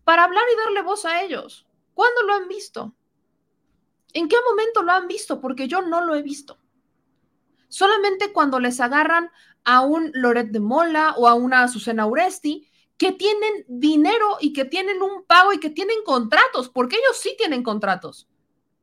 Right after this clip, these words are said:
Entonces ellos tienen contratos y tienen seguro privado y probablemente tienen hasta chofer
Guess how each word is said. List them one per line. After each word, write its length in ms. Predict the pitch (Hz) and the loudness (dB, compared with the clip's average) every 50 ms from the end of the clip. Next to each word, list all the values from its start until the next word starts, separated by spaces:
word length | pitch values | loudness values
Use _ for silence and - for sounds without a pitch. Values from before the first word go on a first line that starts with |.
| _ _ _ - | _ _ _ -8
Entonces 360 | 220 233 247 339 302 381 370 | -6 -4 -2 -2 -2 -2 -4
ellos 240 | 415 403 427 415 415 | -2 -2 -2 -2 -2
tienen 300 | - 392 381 392 392 370 | -2 -2 -2 -2 -2 -2
contratos 880 | - 311 269 262 247 294 339 349 349 339 - 202 185 240 - - - _ _ _ _ _ _ _ _ _ _ _ _ _ _ _ - | -2 -2 -2 0 2 4 4 4 4 2 -2 -4 -6 -6 -10 -16 -20 _ _ _ _ _ _ _ _ _ _ _ _ _ _ _ -8
y 120 | 247 233 | -8 -2
tienen 300 | - 311 359 381 403 427 | 0 0 2 2 2 0
seguro 480 | 415 - 294 254 277 339 370 370 370 370 | 2 2 2 2 2 4 4 2 2 2
privado 640 | 359 269 247 254 262 262 247 214 202 190 247 285 - _ _ _ _ _ _ _ _ _ _ _ _ _ _ _ _ _ | -2 -2 0 2 2 2 2 0 -2 -4 -6 -10 -18 _ _ _ _ _ _ _ _ _ _ _ _ _ _ _ _ _
y 80 | - 285 | -2 2
probablemente 640 | 247 330 349 370 453 466 508 480 480 453 440 466 466 | 4 6 6 8 6 6 4 2 0 0 0 0 -2
tienen 260 | 392 359 415 453 427 | -2 -2 0 2 2
hasta 240 | 381 370 - 277 269 | 2 2 0 -2 -4
chofer 500 | - 214 - 240 233 214 208 214 - | -6 -6 -4 -2 -2 -2 -2 -4 -10